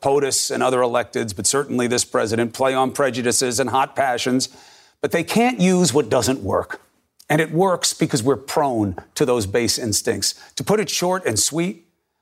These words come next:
for all that different leaders and better politics may mean, maybe if we started by being better to each other, we would create different expectations and different outcomes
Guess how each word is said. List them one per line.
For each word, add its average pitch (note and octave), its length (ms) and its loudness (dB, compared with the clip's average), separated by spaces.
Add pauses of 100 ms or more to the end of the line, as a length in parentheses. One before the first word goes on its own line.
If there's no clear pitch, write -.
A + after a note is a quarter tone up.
for D#3+ 220 0
all B3 440 4
that G#3 200 -4
different G3 360 0
leaders D#3+ 360 4
and B2+ 160 0
better D3+ 200 2
politics D3 540 0
may C3 200 0
mean, A#2+ 400 0 (140)
maybe F3 600 2 (480)
if E3 140 -2
we F#3+ 80 6
started B3+ 500 -2
by F#3 120 2
being E3 360 4
better E3 280 2
to C#3 180 0
each A#2+ 220 0
other, G#2+ 260 0
we A2 160 2
would C#3+ 160 2
create D#3+ 420 2
different E3 280 2
expectations A#2+ 800 0
and A2 120 0
different C#3 300 0
outcomes B2 640 0